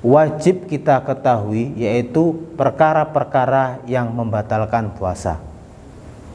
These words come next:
Perkara yang membatalkan puasa ada delapan. Yang pertama, yaitu memasukkan barang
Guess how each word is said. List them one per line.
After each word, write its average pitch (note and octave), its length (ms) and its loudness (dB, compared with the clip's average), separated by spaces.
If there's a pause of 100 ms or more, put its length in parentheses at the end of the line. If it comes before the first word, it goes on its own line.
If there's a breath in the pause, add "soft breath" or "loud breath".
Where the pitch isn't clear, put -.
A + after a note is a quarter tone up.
(1080)
Perkara E3 480 4
yang F3+ 240 4
membatalkan C#3+ 560 4
puasa G#2 560 -2 (640)
ada B2 480 2
delapan. G2 560 -2 (960)
Yang C3+ 240 6
pertama, G#2 640 0 (560)
yaitu D#3 640 2 (560)
memasukkan E3+ 1200 2
barang A2+ 400 2